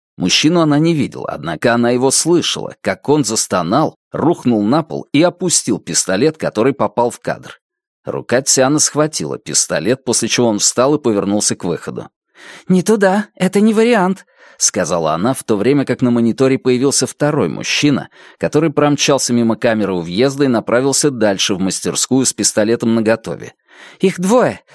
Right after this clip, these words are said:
У тебя не будет шансов! Выйди в дверь за тобой, за прилавком». Цян повернулся и поспешил обратно. «А ты лежи здесь», сказал Цян, направляя пистолет на мужчину на полу, в то время как сам огибал прилавок.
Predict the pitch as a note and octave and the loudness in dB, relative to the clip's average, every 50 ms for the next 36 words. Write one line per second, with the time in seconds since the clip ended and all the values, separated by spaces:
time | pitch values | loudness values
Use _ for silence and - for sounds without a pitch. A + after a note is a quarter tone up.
0 | - - _ - D#3 - - F#3+ F#3+ G3 F#3+ G3 G#3+ G3 G3+ - - - A#3 F#3+ | -20 -6 _ -4 -4 0 2 2 2 2 2 0 0 0 0 -2 0 0 0 0
1 | D#3 - - A2+ B2+ D#3+ G3+ A3 G#3+ A3 B3+ A3+ F#3+ D#3 D#3+ F#3 F#3+ F3 F3 G#3 | 0 -2 -2 -2 -2 0 0 0 2 0 0 0 0 2 2 2 2 2 0 -2
2 | G3+ G3+ G#3+ G3+ G3 G3 A3 F3 A#2 - - - F3+ E3 - G#3 A3 A3 A3+ G#3 | 0 0 0 0 2 2 0 0 0 -2 -2 -2 -2 0 0 0 2 2 2 0
3 | D#3 - - - E2+ D#2 - _ _ _ _ _ _ _ _ _ _ - - - | 0 -4 -8 -12 -12 -12 -14 _ _ _ _ _ _ _ _ _ _ -4 -2 0
4 | G#2+ C#3+ D3+ D#3 D3 D3 D#3 D3+ C3 A2+ A2 A#2 A#2 - - G#2 - G#2+ G#2+ - | 0 0 2 2 2 2 2 2 2 2 0 0 0 0 -2 -2 0 -2 -2 0
5 | - A2 G2+ - - B2+ B2+ C3 C3 A2+ F2 C2 - - _ B1 - - _ _ | 0 -2 -2 0 0 2 2 2 0 0 -4 -6 -8 -10 _ -16 -16 -16 _ _
6 | _ _ _ _ _ _ _ _ - - D#2 - - - C3 C3 A2+ - - _ | _ _ _ _ _ _ _ _ -10 -10 -10 -6 -2 -2 -2 -2 -2 -6 -12 _
7 | _ G#2+ G#2 G#2 G#2+ A2 G2+ C3+ C#3 - F#2+ F2+ C#3+ D#3 - - - - - _ | _ -4 -2 -2 -2 0 0 -2 -2 -2 -2 -2 -2 0 0 -2 -4 -6 -8 _
8 | _ _ _ - - - F2+ D2 - C2+ B1 - - - B2+ B2+ C#3+ B2+ A2+ - | _ _ _ -4 -4 -2 -4 -6 -6 -8 -6 -4 -2 0 2 2 4 2 2 2
9 | A2+ A2 G2+ G2+ A#2+ A#2 A2+ - A2 - - - G#2+ A2 C3 C3+ - B2 A#2 A#2 | 0 -2 0 2 0 0 0 -2 -4 -4 -2 0 0 0 0 0 2 0 2 2
10 | A2 - - C3 B2 B2 B2 B2 B2 - - A#2+ A#2+ A#2+ G2 D2 C#2 C#2 - - | 0 0 0 0 0 2 2 2 0 0 -2 0 0 0 -2 -4 -8 -12 -14 -20
11 | _ _ _ _ - - - F#2+ E2+ E2+ G#2 A2 A#2 A2 - A2+ G#2 - - - | _ _ _ _ -20 -6 -4 -2 0 0 2 2 0 0 0 -2 -2 0 0 0
12 | - D3+ D3 C3 F2+ E2 D#2 D2+ D2+ E2+ F#2 G2 - - A2+ A#2+ C3 C#3+ D3+ G2+ | 0 0 0 0 -2 -4 -6 -6 -2 0 0 0 0 -2 -2 0 0 0 0 0
13 | E2 - - _ | -2 -8 -16 _